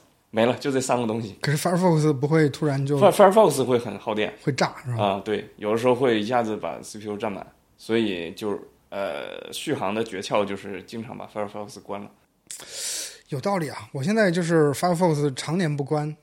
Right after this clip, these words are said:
Speaker 2: 开着几千个标签页。
Speaker 1: 啊，
Speaker 2: 然后
Speaker 1: 没事，你有，你有电源呢。
Speaker 2: 对，我有时候就会用那个副主席推荐的叫 One Tab 的插件，一键破产，让所有的标签页都收，
Speaker 1: 嗯。
Speaker 2: 收起来，
Speaker 1: 嗯。
Speaker 2: 然后形成一个归档文件。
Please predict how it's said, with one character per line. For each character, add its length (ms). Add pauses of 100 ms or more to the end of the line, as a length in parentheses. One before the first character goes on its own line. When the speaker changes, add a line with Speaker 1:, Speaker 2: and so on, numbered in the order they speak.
Speaker 2:
开 160
着 100
几 180
千 200
个 80
标 120
签 160
页。 180 (160)
Speaker 1:
啊， 200 (220)
Speaker 2:
然 140
后 80
Speaker 1:
没 80
事， 80
你 100
有， 100
你 120
有 80
电 180
源 160
呢。 60 (440)
Speaker 2:
对， 140
我 100
有 100
时 80
候 60
就 80
会 140
用 360 (120)
那 180
个 120 (580)
副 240
主 120
席 240
推 220
荐 200
的 340 (180)
叫 140
One 340
Tab 240
的 140
插 180
件， 200 (260)
一 120
键 200
破 180
产， 180 (160)
让 200
所 200
有 120
的 100
标 160
签 200
页 220 (380)
都 160
收， 300
Speaker 1:
嗯。 80
Speaker 2:
收 180
起 100
来， 280 (100)
Speaker 1:
嗯。 200 (140)
Speaker 2:
然 120
后 40
形 220
成 100
一 80
个 160
归 160
档 220
文 140
件。 160